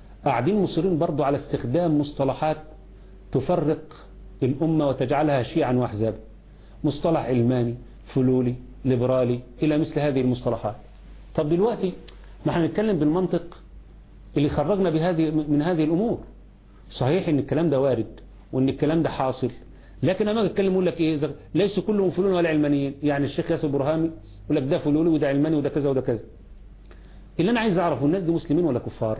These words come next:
إن كانوا مسلمين أقول لك: "مسلم". طب يبقى تصنيف مسلم فلولي، مسلم علماني، دلوقتي هيبقى فيه مسلم إخواني، أخد بالك إزاي؟ ما إحنا لما نقول، لما الخوارج العصر مش معناه إن هم كفار،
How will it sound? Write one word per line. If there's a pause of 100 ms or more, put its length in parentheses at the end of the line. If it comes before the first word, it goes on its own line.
(1700)
إن
كانوا
مسلمين (160)
أقول
لك:
"مسلم". (1120)
طب
يبقى (240)
تصنيف
مسلم
فلولي، (180)
مسلم (240)
علماني، (380)
دلوقتي
هيبقى
فيه
مسلم (280)
إخواني،
أخد
بالك
إزاي؟ (280)
ما
إحنا
لما
نقول،
لما
الخوارج
العصر
مش
معناه
إن
هم
كفار،